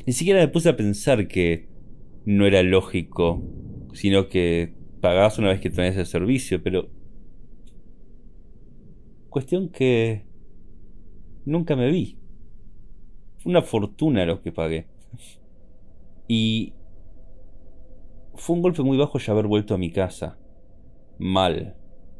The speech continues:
Pero de pronto me encontré durante semanas hablando con esta chica,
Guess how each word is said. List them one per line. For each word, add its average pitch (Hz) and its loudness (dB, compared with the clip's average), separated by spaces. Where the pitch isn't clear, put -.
Pero 120 4
de 120 4
pronto 175 0
me 127 4
encontré 107 0
durante 101 2
semanas - 0
hablando 107 6
con 95 4
esta 95 2
chica, 90 0